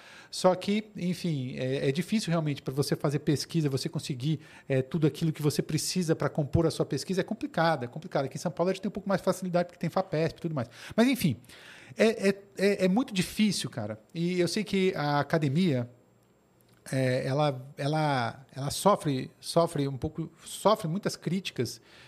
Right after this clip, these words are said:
e eu não, é, por essa falta de comunicação com a, a população geral, né? E, e, de fato, é,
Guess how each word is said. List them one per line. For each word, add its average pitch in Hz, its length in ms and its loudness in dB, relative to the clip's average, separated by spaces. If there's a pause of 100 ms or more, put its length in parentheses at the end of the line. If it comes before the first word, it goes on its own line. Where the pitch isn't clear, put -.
(140)
e 139 60 0
eu 135 80 2
não, 147 440 0 (440)
é, 131 640 -2 (920)
por 233 140 6
essa 247 240 2
falta 233 500 0
de 180 140 -4
comunicação 196 1040 -4 (800)
com 139 360 0 (120)
a, 123 680 -2
a - 40 -8
população 135 400 -4
geral, 110 320 0
né? 151 220 2 (720)
E, 131 840 0
e, 175 60 0
de 190 100 -2
fato, 131 640 0
é, 117 380 -4